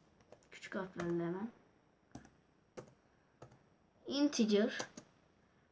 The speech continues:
Dagger. Ben Dagger'ı tercih ettim. Siz eğer ışık,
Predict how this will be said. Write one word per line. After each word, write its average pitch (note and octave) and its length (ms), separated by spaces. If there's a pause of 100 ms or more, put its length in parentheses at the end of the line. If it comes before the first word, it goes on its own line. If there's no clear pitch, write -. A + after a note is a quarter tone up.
(180)
Dagger. G#3+ 340 (1200)
Ben C4+ 180
Dagger'ı A#3+ 360
tercih F3 320
ettim. G#3 360 (1400)
Siz B3+ 200
eğer B3+ 200
ışık, B3 300